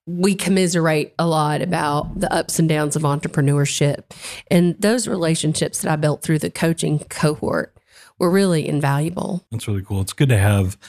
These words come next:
Speaker 2: mentors and guidance as you go along the journey, 'cause it's, I mean,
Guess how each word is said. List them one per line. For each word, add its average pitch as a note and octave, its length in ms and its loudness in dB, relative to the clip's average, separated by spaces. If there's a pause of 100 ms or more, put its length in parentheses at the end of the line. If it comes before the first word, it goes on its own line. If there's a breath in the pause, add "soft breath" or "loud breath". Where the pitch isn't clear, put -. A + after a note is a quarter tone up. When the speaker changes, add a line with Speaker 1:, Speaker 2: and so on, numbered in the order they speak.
(480 loud breath)
Speaker 2:
mentors G#2 840 2
and E2 140 0
guidance F2 440 0
as E2 180 -2
you F2 100 0
go F2+ 180 2
along E2+ 300 0
the E2 60 -4
journey, D#2+ 340 0
'cause F2 200 0
it's, - 400 -2 (100)
I A2 60 0
mean, E2+ 400 2